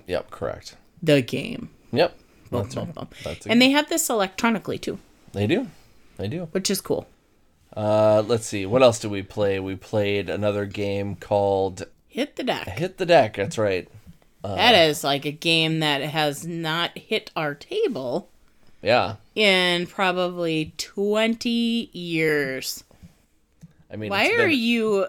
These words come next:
Speaker 1: I don't feel like it's twenty years, but it's been a bit.
Speaker 2: It probably was twenty years.
Speaker 1: Really? Okay.
Speaker 2: Oh, yeah, 'cause we,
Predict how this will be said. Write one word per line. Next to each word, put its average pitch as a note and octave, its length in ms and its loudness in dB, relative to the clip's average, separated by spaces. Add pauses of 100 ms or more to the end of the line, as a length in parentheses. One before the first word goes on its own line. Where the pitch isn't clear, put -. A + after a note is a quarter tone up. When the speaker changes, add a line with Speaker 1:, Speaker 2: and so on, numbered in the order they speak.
Speaker 1:
I A2+ 120 6
don't C3 200 6
feel D3+ 260 2
like A2 160 2
it's - 140 -14
twenty G#3+ 300 0
years, B2 240 0
but C3+ 100 -4
it's D3+ 140 -4
been A3 160 0
a B2+ 40 -4
bit. A#2 380 0 (880)
Speaker 2:
It G#3+ 180 -2
probably C#4 540 4
was D4 240 4
twenty C4+ 260 0
years. C#3 400 0
Speaker 1:
Really? B2+ 440 0
Okay. D3 400 -4 (220)
Speaker 2:
Oh, F4 80 2
yeah, D4+ 300 2
'cause A#3 400 0
we, B3+ 540 0